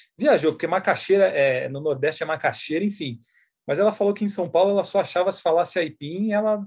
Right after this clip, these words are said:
eu acho que ela confundiu, porque aqui é, é mandioca. Mas enfim,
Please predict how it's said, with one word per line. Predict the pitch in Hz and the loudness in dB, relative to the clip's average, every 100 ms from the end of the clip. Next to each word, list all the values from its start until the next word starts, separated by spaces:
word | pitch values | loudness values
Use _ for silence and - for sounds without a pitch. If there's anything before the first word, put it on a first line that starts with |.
| 170 _ _ | -14 _ _
eu | 190 175 214 | -4 -2 -2
acho | 233 233 | -4 -4
que | |
ela | 262 254 | -2 0
confundiu, | 262 240 302 196 135 | -2 -4 -2 -2 -2
porque | - 156 165 | -4 -2 0
aqui | 156 - 190 | 0 -2 -2
é, | 214 220 | -2 -4
é | 214 | -2
mandioca. | 208 214 143 104 - - _ _ _ _ - | 0 4 4 2 -4 -20 _ _ _ _ 0
Mas | 247 | 2
enfim, | 220 208 151 123 113 | 2 0 -2 -4 -6